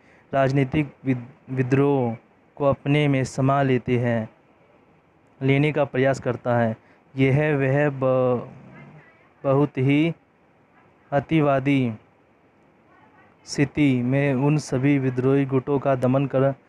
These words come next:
देते हैं जिन्हें प्रति क्रांतिकारी या शासन के प्रति तोड़फोड़ करने वाला दल समझा जाता है, क्योंकि उसमें राष्ट्रीय इच्छा को विभाजित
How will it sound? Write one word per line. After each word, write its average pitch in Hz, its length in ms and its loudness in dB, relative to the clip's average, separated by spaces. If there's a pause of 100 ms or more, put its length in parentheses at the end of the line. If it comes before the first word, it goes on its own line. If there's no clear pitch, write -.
(280)
देते 131 380 0
हैं 123 300 0
जिन्हें 139 460 0 (1120)
प्रति 139 600 0 (640)
क्रांतिकारी 143 720 0
या 143 80 0
शासन 135 500 -2
के 139 140 -2
प्रति 123 560 0 (420)
तोड़फोड़ 143 500 0
करने 139 540 0 (380)
वाला 135 220 2
दल 135 200 -2
समझा 131 320 0
जाता 120 360 0
है, 123 120 0
क्योंकि 156 360 -2
उसमें 143 340 0
राष्ट्रीय 135 600 0 (400)
इच्छा 139 340 -2
को 139 220 0
विभाजित 123 920 -2